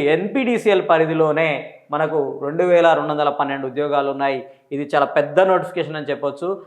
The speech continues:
ఎన్పీడీసీఎల్ వాళ్ళకి ఇది very lucky అని చెప్పొచ్చు. అదే ఎస్పీడీసీఎల్ వాళ్ళకు ఆరు వందల ఉద్యోగాలు ఉన్నాయి, కొంచెం తక్కువ ఉన్నాయని చెప్పొచ్చు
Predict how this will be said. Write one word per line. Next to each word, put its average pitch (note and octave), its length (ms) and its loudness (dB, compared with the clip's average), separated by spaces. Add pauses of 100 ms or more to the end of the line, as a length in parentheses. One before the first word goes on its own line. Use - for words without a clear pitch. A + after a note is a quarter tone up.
(260)
ఎన్పీడీసీఎల్ F#3+ 640 -2
వాళ్ళకి E3 300 2
ఇది D#3+ 140 -6 (320)
very D3+ 160 0 (100)
lucky F#3+ 320 0
అని D#3 160 -2
చెప్పొచ్చు. B2+ 400 -6 (360)
అదే F#3 120 4 (140)
ఎస్పీడీసీఎల్ G3 680 2
వాళ్ళకు E3+ 360 4 (520)
ఆరు F3+ 180 6
వందల F3+ 160 4 (100)
ఉద్యోగాలు D#3+ 380 2
ఉన్నాయి, F#3 200 -2
కొంచెం D#3 160 -4 (100)
తక్కువ F3 300 0
ఉన్నాయని D#3 320 -2
చెప్పొచ్చు D3 380 -6